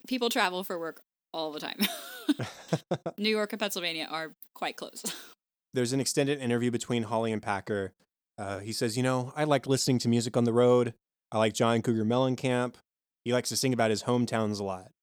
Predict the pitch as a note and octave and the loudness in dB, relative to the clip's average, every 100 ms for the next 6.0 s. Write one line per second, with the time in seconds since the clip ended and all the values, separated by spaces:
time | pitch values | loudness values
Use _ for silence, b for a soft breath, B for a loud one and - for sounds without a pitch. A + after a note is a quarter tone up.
0 | - G2+ - C#3+ D3+ C#3+ A#2+ G#2 A2+ G#2 | -10 -8 0 2 2 2 0 2 0 0
1 | G2 G2 F#2+ G#2 G2 A#2 A2 _ A#2 C#3 | -2 -4 -4 -6 -8 -12 -18 _ -2 0
2 | C3+ C3 C3 C3 - _ A#2+ A2+ A2+ G#2+ | 0 0 0 0 -4 _ -4 0 0 2
3 | A#2 A#2+ B2 A#2 G#2 F#2+ - - - - | 2 2 0 -2 -4 -8 -6 -6 -6 -12
4 | - A#2 G#2+ A2 G#2+ G#2+ A2+ G#2+ G#2+ - | -12 -4 0 0 0 -2 -2 -4 -6 -4
5 | A#2 A#2+ G#2+ G#2 G#2+ - G#2+ G2 G2 | -2 0 -2 -4 -6 -6 -4 -4 -6